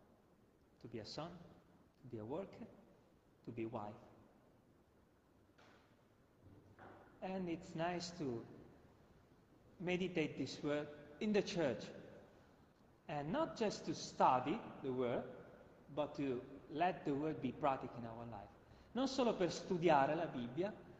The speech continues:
ma per far sì che questa parola, fratelli, diventi realtà nelle vostre vite.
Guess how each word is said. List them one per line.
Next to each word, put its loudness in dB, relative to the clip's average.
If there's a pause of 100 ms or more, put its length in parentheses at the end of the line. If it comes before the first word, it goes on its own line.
(100)
ma 4
per 4
far 4
sì -2
che 2
questa 0
parola, 2
fratelli, -10
diventi -4 (240)
realtà -2
nelle -6
vostre -10
vite. -12